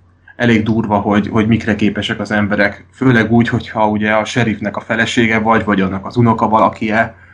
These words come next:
unokatestvére, és akkor a, a sheriff department, vagy mi ez, ö,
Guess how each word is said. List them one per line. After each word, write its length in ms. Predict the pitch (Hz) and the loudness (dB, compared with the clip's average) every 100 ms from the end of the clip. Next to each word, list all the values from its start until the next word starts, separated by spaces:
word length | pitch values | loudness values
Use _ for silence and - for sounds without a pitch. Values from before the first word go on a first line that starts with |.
| - - | -12 -4
unokatestvére, 840 | 117 110 123 113 107 - 113 110 | -2 0 0 0 -2 0 0 2
és 180 | 113 - | 2 0
akkor 320 | - - 110 | -4 -2 0
a, 300 | 107 107 104 - - - - - _ _ _ _ _ _ _ _ | 2 2 0 -8 -20 -20 -20 -20 _ _ _ _ _ _ _ _
a 300 | 120 120 113 | 2 2 2
sheriff 400 | - 123 120 110 - - | -2 0 2 0 -4 -18
department, 720 | 127 123 117 113 110 123 117 | -6 -4 2 2 2 0 0
vagy 180 | 92 98 | 0 -2
mi 100 | 104 | 0
ez, 320 | 104 104 104 - | 0 -2 -4 -6
ö, 480 | 104 104 101 101 | -2 0 2 2